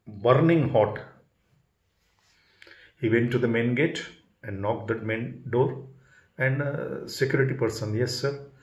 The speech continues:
He said, "I am so and so, and I have sent some, uh, request for accommodation. I'm through this person.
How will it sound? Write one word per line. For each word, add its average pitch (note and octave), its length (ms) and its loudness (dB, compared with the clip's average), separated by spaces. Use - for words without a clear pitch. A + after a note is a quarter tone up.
He B2+ 120 -4
said, B2 220 4
"I A#2 60 4
am A#2 100 0
so A#2 260 0
and A#2 140 0
so, D#3 240 0
and B2+ 100 -4
I G#2+ 60 -2
have G#2 400 -2
sent A#2 380 -4
some, G#2+ 480 -6
uh, F#2+ 540 -10
request G2 520 -2
for G2+ 300 -4
accommodation. G#2+ 760 -6
I'm G#2+ 520 -10
through B2 220 0
this G#2+ 240 0
person. G#2+ 480 -4